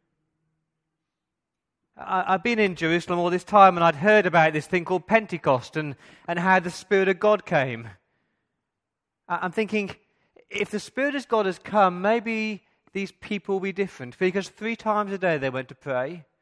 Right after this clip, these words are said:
at nine A M, at midday, and at three P M, and every single one of them just ignored me. I, I saw him coming. Peter, his name was.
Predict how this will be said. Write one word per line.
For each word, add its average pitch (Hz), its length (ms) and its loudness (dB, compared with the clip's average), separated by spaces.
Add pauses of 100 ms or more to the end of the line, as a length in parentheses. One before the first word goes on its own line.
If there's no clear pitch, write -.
(760)
at 147 100 -18
nine 156 340 -4
A 160 200 0
M, 151 240 0
at 120 180 -12
midday, 143 580 -2
and 147 220 -4
at 147 100 -12 (120)
three 131 160 -10
P 127 240 -6
M, 123 220 -4 (260)
and 139 120 -8 (120)
every 190 540 -4
single 170 360 -10
one 127 140 -8
of 123 60 -8
them 117 100 -14
just 123 160 -16
ignored 110 340 -14
me. 104 160 -14 (2750)
I, 170 260 -10
I 170 120 -6
saw 220 260 -2
him 180 180 -4
coming. 151 420 -4 (1500)
Peter, 139 400 -8
his 110 140 -12
name 110 200 -10
was. 131 300 -14